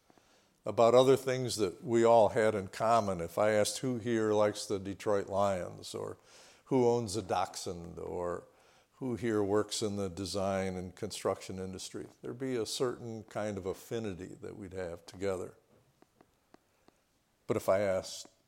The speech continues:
who here has survived cancer, if I were to ask who here has lost so-, somebody we love,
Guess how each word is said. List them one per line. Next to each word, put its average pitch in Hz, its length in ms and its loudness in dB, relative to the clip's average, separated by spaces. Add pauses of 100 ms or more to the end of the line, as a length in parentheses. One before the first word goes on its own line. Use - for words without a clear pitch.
(240)
who 113 180 -4
here 98 400 -2
has 85 100 -8
survived 90 560 -4
cancer, 104 560 -10 (1800)
if - 140 -2
I 123 160 10
were 107 180 8
to 117 140 0
ask 123 400 6
who 135 240 2
here 127 520 2
has 104 480 -2
lost 110 480 6
so-, 113 220 -2
somebody 107 560 0
we 101 200 -4
love, 95 540 0